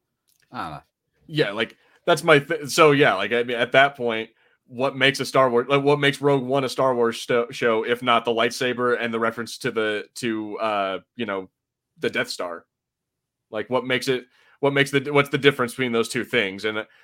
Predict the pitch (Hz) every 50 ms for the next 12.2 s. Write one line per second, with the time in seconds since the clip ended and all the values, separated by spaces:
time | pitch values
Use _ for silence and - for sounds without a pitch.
0 | _ _ _ 127 123 120 123 127 123 123 117 123 123 127 127 127 123 123 120 120
1 | _ _ _ _ _ _ _ _ _ _ _ 147 139 131 120 113 113 - - 143
2 | 120 113 113 117 117 127 135 131 127 127 127 - _ _ _ _ - 131 131 127
3 | - 160 151 143 156 147 131 127 147 156 143 131 120 117 120 117 113 110 113 -
4 | _ _ _ _ _ _ _ - 123 131 135 135 131 127 131 131 135 131 131 135
5 | 131 127 - 139 131 127 123 - 135 127 127 131 117 123 120 120 120 120 117 113
6 | 117 123 127 127 120 120 120 120 131 123 113 98 - - 127 117 120 123 131 131
7 | 120 - 147 131 117 123 123 120 120 120 120 120 120 - - 135 135 135 - 135
8 | 127 120 123 - - 143 - 135 127 110 110 110 101 _ _ _ 135 131 127 127
9 | 127 127 123 123 123 120 - 127 123 110 104 98 98 101 104 107 113 127 123 117
10 | 113 117 113 113 113 107 104 104 110 120 127 151 147 147 147 147 147 _ _ _
11 | _ _ - 131 117 - _ 131 127 127 123 123 120 120 117 117 120 123 120 120
12 | 120 113 -